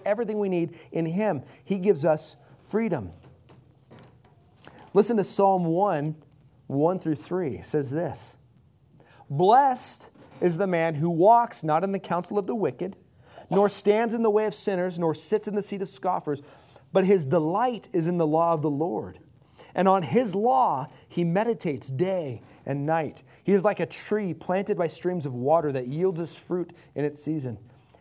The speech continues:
and its leaf does not wither. In all he does, he prospers." That's life. Going to God's word, letting it change us, it sets us free. So we come humble.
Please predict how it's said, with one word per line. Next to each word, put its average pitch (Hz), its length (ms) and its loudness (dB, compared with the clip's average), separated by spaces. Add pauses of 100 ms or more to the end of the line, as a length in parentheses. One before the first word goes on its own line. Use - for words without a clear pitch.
and 170 100 2
its 160 220 -2
leaf 220 340 0 (220)
does 175 180 -2
not 185 180 -2
wither. 131 380 -4 (300)
In 139 180 -6
all 165 340 4
he 190 160 -6
does, 127 480 -4 (220)
he 127 160 -12
prospers." - 800 -8 (720)
That's 190 500 -2
life. 160 560 -2 (260)
Going 190 320 2
to 202 80 -4
God's 190 380 2
word, 151 280 2
letting 147 300 -2
it 170 140 -6
change 139 280 -6
us, - 160 -8 (240)
it 131 120 -6
sets 175 320 -4
us 143 160 -6
free. 117 560 -6 (1700)
So - 160 -8
we 135 80 -2
come 180 300 -2
humble. 135 400 -6